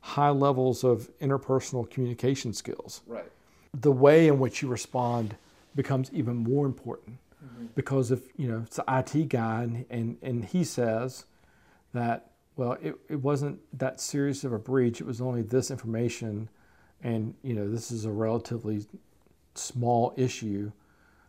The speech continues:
Speaker 1: then all of a sudden you're, you're minimizing it.
Speaker 2: Right.
Speaker 1: And, and that's a part of the reason why I think there also has to be a bit of that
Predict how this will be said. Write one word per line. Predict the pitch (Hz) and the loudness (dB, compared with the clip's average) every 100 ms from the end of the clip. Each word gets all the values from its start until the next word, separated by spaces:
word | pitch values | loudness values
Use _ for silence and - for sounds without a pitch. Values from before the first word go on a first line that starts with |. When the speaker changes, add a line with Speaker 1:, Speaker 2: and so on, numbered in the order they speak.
| _ _ | _ _
Speaker 1:
then | 131 120 123 120 117 120 - - | -4 -2 0 0 0 -2 -10 -12
all | 131 | -10
of | 143 | -6
a | 139 | -6
sudden | - 139 139 147 131 120 113 - _ _ _ _ - | -6 -6 -4 -4 -4 -4 -6 -12 _ _ _ _ -8
you're, | 120 107 - | -6 -6 -8
you're | 95 | -8
minimizing | 110 120 92 73 120 | -8 -8 -10 -14 -16
it. | - _ _ 117 | -20 _ _ -14
Speaker 2:
Right. | 120 - | -14 -6
Speaker 1:
And, | 127 131 | -4 -2
and | 135 127 | -2 0
that's | 135 135 | 0 -2
a | |
part | - 139 135 | 2 4 6
of | |
the | 127 | 4
reason | 117 | 2
why | 117 110 | 0 -2
I | |
think | 110 117 | -4 -4
there | 113 113 | -2 -2
also | 113 113 | -4 -6
has | 104 | -6
to | 113 | -6
be | 104 | -6
a | |
bit | 104 104 104 | -6 -6 -6
of | 95 | -6
that | 101 98 | -6 -8